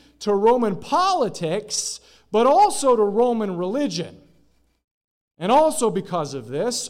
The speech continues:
other religions were not really tolerated at all. No wonder Paul had to be called in a vision to go to that region.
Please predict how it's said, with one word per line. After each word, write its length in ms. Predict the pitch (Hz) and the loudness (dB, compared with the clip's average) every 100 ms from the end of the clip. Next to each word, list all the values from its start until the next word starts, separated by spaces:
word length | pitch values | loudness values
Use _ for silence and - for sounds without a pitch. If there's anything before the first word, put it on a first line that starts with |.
| - | -2
other 320 | 208 233 233 | 0 2 0
religions 720 | 208 196 170 151 165 170 147 | 0 0 -2 -4 -8 -8 -10
were 140 | 160 | -10
not 340 | 156 143 143 143 | -8 -6 -6 -10
really 280 | 127 131 127 | -12 -12 -12
tolerated 880 | - 127 127 101 95 95 104 107 - _ _ _ _ _ | -12 -12 -10 -12 -16 -20 -18 -18 -20 _ _ _ _ _
at 140 | 101 95 | -18 -14
all. 440 | 107 110 76 _ _ _ _ _ _ _ _ _ _ _ _ | -12 -12 -14 _ _ _ _ _ _ _ _ _ _ _ _
No 180 | 156 202 | 0 4
wonder 580 | 220 277 269 208 - - - | 6 4 4 0 -2 -10 -4
Paul 580 | 214 220 156 101 - - | 2 2 2 -4 -14 -4
had 160 | 214 202 | 0 0
to 80 | 170 | -2
be 80 | |
called 600 | 165 - 214 156 107 92 - 190 | -6 0 2 2 -2 -10 -10 -4
in 140 | 196 | -2
a 60 | 165 | -2
vision 720 | 143 262 185 165 135 156 170 - _ | -2 -2 -2 -4 -4 -6 -8 -12 _
to 120 | - 220 | -4 -2
go 300 | 180 202 202 | 2 4 4
to 80 | |
that 260 | 185 196 190 | 0 -2 -2
region. 560 | 240 240 156 113 85 | 0 0 -2 -8 -14